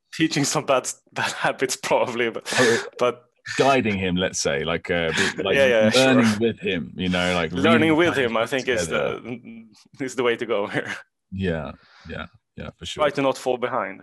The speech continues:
Speaker 1: Yeah.
Speaker 2: Just try to keep up with what's going on, right?
Speaker 1: Yeah.
Speaker 2: Exactly.
Speaker 1: Yeah,
Speaker 2: And, and
Speaker 1: yeah.
Speaker 2: also, you gotta watch out as well, 'cause, uh, kids learn really fast, and he, when he doesn't want you to
Speaker 1: Yeah.
Speaker 2: understand what he's saying, he'll just speak to his mum. <laughs>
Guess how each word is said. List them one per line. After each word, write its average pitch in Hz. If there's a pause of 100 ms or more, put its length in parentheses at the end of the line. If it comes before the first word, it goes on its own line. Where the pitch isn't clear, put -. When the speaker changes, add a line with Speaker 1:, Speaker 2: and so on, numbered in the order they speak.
Speaker 1:
Yeah. - (340)
Speaker 2:
Just -
try 113
to 98
keep 92
up 92
with 82
what's 85
going 80
on, 78
right? 80
Speaker 1:
Yeah. -
Speaker 2:
Exactly. 82
Speaker 1:
Yeah, 67
Speaker 2:
And, 95
and 90
Speaker 1:
yeah. 107
Speaker 2:
also, 110
you 92
gotta 98
watch 95
out 98
as 80
well, 85
'cause, 82
uh, 78
kids 90
learn 82
really 76
fast, -
and 80
he, 87
when 92
he 98
doesn't 95
want 95
you 135
to 120
Speaker 1:
Yeah. 117
Speaker 2:
understand 110
what 90
he's 95
saying, 107
he'll 104
just 92
speak 90
to 95
his 85
mum. 98
<laughs> -